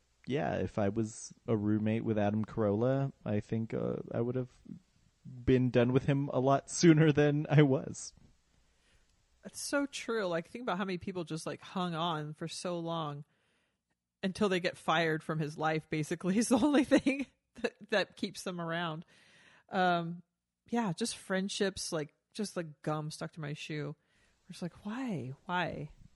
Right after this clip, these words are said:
Speaker 1: Well, on that note, it reminds me of very similar things. Uh,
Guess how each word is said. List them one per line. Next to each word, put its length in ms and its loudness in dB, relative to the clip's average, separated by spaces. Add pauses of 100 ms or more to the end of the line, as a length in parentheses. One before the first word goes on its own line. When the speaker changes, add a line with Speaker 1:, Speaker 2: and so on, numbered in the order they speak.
(500)
Speaker 1:
Well, 320 6 (100)
on 220 8
that 220 6
note, 480 6
it 240 6
reminds 440 4
me 360 2
of 400 2 (400)
very 380 4
similar 500 6
things. 600 2 (120)
Uh, 460 2